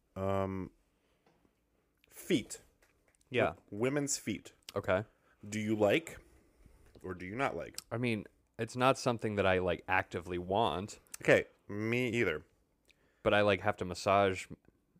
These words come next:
Speaker 2: my woman's feet a lot.
Speaker 1: That's your woman. That's different. I'm just saying, objectively, do you like women's feet?
Speaker 2: No, it's not, it's not a thing for me.
Speaker 1: Okay. You know what is the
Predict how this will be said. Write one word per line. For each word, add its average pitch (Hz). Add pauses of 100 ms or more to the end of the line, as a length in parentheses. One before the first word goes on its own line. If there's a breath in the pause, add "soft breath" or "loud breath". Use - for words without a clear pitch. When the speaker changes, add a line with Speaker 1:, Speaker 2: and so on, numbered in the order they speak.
Speaker 2:
my 98
woman's 92
feet 82
a 87
lot. 82
Speaker 1:
That's 131
your 90
woman. -
That's 80
different. 76
I'm 92
just 95
saying, 85
objectively, 80
do 82
you 78
like 73
women's 73
feet? - (600 soft breath)
Speaker 2:
No, 180
it's 98
not, 127
it's -
not 120
a 90
thing 92
for -
me. 85 (460)
Speaker 1:
Okay. 101 (680 soft breath)
You 101
know 120
what 147
is 123
the 101